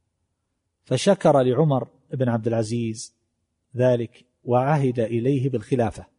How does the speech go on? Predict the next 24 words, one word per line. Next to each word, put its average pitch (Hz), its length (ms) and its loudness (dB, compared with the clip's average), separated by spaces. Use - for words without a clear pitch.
سليمان 131 360 0
بن 123 60 2
عبد 113 140 0
الملك 139 220 -2
هو 208 100 -2
الذي 170 220 -2
عهد 120 280 -6
لي 131 200 -12
عمر 143 200 2
بن 113 120 -2
عبد 110 180 -2
العزيز 113 240 -4
بالخلافة 127 520 -6
من 135 60 -4
بعده، 127 380 -8
فحصل 131 380 -2
ما 117 100 0
حصل 120 420 -6
من 117 100 -2
الخير 120 580 -2
والعدل. 113 500 -2
وهكذا 180 600 2
ابن 175 160 0
سيرين 190 640 2